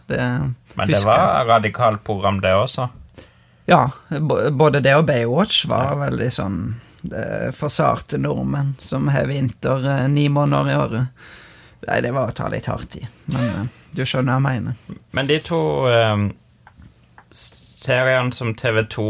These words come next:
Speaker 2: jeg husker for fra nittitallet, må jo være Baywatch og X-Files.
Speaker 1: Ja, eh,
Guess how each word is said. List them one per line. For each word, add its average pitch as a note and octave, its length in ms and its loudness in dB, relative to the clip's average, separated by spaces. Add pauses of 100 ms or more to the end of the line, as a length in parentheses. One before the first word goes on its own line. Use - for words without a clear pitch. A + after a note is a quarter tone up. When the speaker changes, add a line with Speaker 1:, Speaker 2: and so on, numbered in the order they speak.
Speaker 2:
jeg G#2+ 240 2
husker A2 480 -2
for G#2+ 380 2
fra A#2 260 -2
nittitallet, G2+ 1080 -2
må G#2 280 2
jo C#3+ 120 6
være F#2+ 440 2 (120)
Baywatch G#2+ 640 0
og D#2+ 60 2 (160)
X-Files. - 760 -4 (1160)
Speaker 1:
Ja, - 220 -2 (320)
eh, C2+ 720 -4